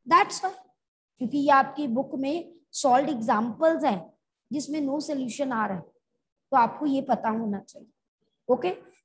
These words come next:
now let us do, बेटा, some एमसीक्यू questions। टर्मिनोलॉजी एलपीपी की अगर आपको नहीं आती है तो problem आएगी, ठीक है?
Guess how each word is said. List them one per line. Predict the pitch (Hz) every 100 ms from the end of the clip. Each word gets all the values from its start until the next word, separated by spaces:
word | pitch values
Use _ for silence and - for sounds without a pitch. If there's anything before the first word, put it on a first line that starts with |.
| _
now | 247 277 320 392 370 277
let | 269 285
us | 277 -
do, | 240 254 277 - _ _ -
बेटा, | 254 254 262 262 294 - _ _ -
some | - 277 285 302 - 269
एमसीक्यू | 262 262 320 - 311 262
questions। | 226 - 254 240 - _ _ _ _ _ -
टर्मिनोलॉजी | 330 311 285 247 269 302 294 381
एलपीपी | 302 277 - 311 320 302
की | 294 262 202 _ _ -
अगर | 269 320 294
आपको | 262 - 285
नहीं | 254 220 269 339
आती | 294 247 277 262
है | 269
तो | 269
problem | 302 277 240 208 240 247
आएगी, | 247 233 185 - _ _ _ _ _ _ _ _ _ _ -
ठीक |
है? | 285